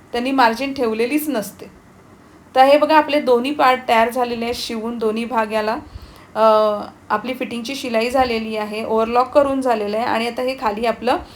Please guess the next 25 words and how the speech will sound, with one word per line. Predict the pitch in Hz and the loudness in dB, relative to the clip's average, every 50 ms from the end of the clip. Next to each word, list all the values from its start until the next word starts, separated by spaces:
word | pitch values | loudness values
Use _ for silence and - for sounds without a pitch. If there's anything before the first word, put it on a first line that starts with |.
| - - - - - - | -20 -20 -20 -20 -6 4
अ, | 226 240 247 247 | 6 8 8 8
घेर | 233 277 294 294 294 | 8 8 8 8 8
पण | 294 302 302 294 | 6 2 2 2
मी | 302 294 294 302 294 | 2 2 2 0 0
घेराला | 240 254 247 233 233 240 247 254 254 | 2 2 2 4 4 2 2 0 0
जी | 233 254 254 | -2 -4 -6
दुमडपट्टी | 233 247 233 240 247 247 277 269 - - 285 | -4 -2 0 0 -2 0 -2 -4 -4 -4 -4
मारायची | 277 262 233 214 214 214 208 - 240 | -2 -2 0 0 -2 -4 -4 -8 -6
होती | 240 226 208 190 214 240 294 - - - - - - - - | -6 -6 -6 -6 -8 -10 -10 -12 -16 -20 -20 -20 -18 -4 0
ती | 269 | 0
आता | 254 262 262 262 | 2 2 2 2
मारून | 254 240 214 208 220 240 | 2 2 2 2 0 -2
घेते | 240 240 220 220 226 233 | -4 -4 -4 -4 -4 -2
आहे. | 226 226 220 208 240 311 349 - - - - - - - - | -2 -2 -2 -4 -6 -8 -8 -10 -18 -20 -20 -20 -20 -16 -12
आणि | 220 220 240 240 | -8 -6 -6 -4
बघा, | 226 247 247 254 | -4 -2 0 0
आपली | 254 240 247 247 | 0 0 -2 -8
इथे | 247 233 254 254 | -8 -4 -4 -4
दुमडपट्टी | 233 240 233 226 233 226 - 233 220 214 - 233 226 | -2 -2 -2 -2 -4 -4 -4 -6 -8 -6 -10 -10 -6
झालेली | 233 220 208 208 214 226 240 269 | -6 -6 -4 -4 -6 -6 -4 -4
आहे | 269 247 233 233 | -6 -4 -6 -6
मारून. | 233 220 208 202 202 208 226 226 - - - - - - | -6 -6 -6 -6 -6 -8 -10 -12 -16 -20 -20 -20 -14 -2
अ, | - 220 226 233 | 2 4 4 4
फ्रॉक | 233 226 262 262 254 262 262 | 2 2 6 6 6 6 6
संपूर्ण | - 302 269 262 254 240 - - 294 294 294 311 | 2 0 0 0 -2 -6 -6 -4 -2 0 2 0